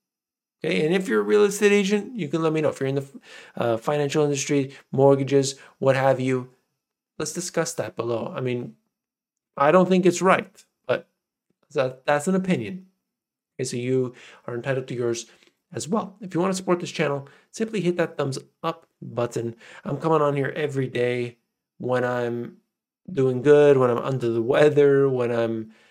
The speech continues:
traveling, when I'm in my, uh, bunker, <laughs> in my bunker here. Yeah,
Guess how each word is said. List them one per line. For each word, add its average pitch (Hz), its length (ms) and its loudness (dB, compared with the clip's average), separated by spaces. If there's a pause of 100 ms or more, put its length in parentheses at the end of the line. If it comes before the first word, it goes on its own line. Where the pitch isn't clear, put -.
(120)
traveling, 139 920 4
when 123 180 2
I'm 113 560 -4 (480)
in 120 260 0
my, 110 460 0
uh, 107 160 -10
bunker, 143 1040 2 (320)
<laughs> - 320 -10
in 131 180 -6
my 113 220 -2 (240)
bunker 147 420 2
here. 127 580 0 (1300)
Yeah, 98 200 -10